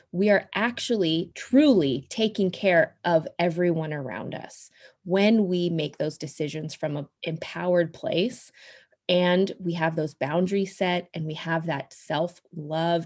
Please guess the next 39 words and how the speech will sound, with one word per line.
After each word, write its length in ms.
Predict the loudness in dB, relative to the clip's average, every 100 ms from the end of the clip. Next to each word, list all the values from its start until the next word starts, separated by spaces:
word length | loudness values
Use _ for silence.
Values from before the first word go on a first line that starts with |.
| -6
and 200 | -10 -8
respect 680 | -10 -12 -4 0 0 -4 -14
and 220 | -12 -12 -14
trust, 760 | -12 -6 -6 -6 -12 -14 -16 -4
other 260 | 0 6 6
people 320 | 6 0 2
are 100 | 0
going 220 | 0 -2
to 60 | -4
see 240 | -4 -2
that 240 | -2 -8 -14 _ _ _ -6
and 140 | -4 0
other 200 | 0 0
people 320 | -2 -4 -4
are 60 | -4
going 220 | -6 -8
to 140 | -10
respect 400 | -10 -8 -8 -8
that 180 | -10 -10
and 80 | -6
recognize 560 | -6 -4 -6 -6 -8 -8
that. 260 | -10 -10 _ -20 -4
And 300 | 0 2 0 -8
shit, 340 | -6 0 0 2
other 160 | 0
people 220 | 0 0 0
might 260 | 0 -2
say, 220 | -4 -2
like, 240 | 0 -2 -2
"Damn, 240 | -4 -2
I, 200 | -2 -4 -8 _ _
I, 840 | -10 -6 -4 -4 -4 -6 -8 -10 -14 _
okay, 360 | -14 -10 -12 -12 _ _ _
maybe 280 | -6 -6 -6
I 100 | -8
can 140 | -10
do 120 | -8 -8
that 180 | -10 -8
too." 260 | -8 -10